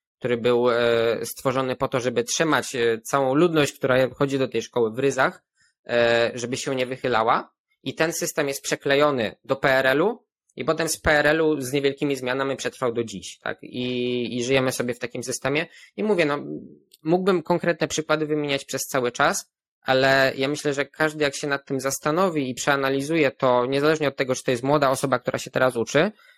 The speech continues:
e, czy to jest starsza osoba, która,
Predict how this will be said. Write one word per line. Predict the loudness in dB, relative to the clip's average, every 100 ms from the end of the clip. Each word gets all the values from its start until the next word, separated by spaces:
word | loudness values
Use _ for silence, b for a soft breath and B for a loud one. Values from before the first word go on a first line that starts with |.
| b -2
e, | 2 4 4 2 0 -2 _ _ _ _ _ -8
czy | -6 -2
to | 0
jest | 2 0 -4
starsza | -2 -2 0 0 0
osoba, | 0 0 0 2 0
która, | -2 -2 2 4 4 4 2